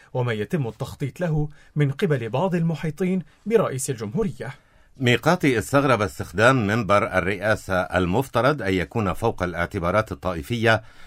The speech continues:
Speaker 2: لإطلاق مواقف تؤجج الأوضاع، بدلًا من أن تشكل كلمة سواء لجميع اللبنانيين. وفي كل الأحوال إن ما قيل لن يكون بأي شكل من الأشكال معطلًا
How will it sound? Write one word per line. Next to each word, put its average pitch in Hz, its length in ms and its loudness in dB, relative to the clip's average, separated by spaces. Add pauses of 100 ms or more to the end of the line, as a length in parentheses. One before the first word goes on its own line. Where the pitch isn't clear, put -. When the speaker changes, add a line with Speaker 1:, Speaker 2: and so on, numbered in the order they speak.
(200)
Speaker 2:
لإطلاق 127 500 0
مواقف 98 580 0
تؤجج 98 520 -4
الأوضاع، 95 540 0 (140)
بدلًا 98 380 2
من 104 380 -2
أن 90 160 -6
تشكل 92 680 -6 (400)
كلمة 98 400 0
سواء 101 540 2
لجميع 92 420 -2
اللبنانيين. 85 640 -2 (360)
وفي 92 260 -2
كل 98 220 -2
الأحوال 98 580 2 (600)
إن 123 240 4
ما 120 200 4
قيل 156 460 2
لن 113 180 2
يكون 127 380 0
بأي 107 340 -2
شكل 101 340 -6
من 95 140 0
الأشكال 117 840 0
معطلًا 101 600 2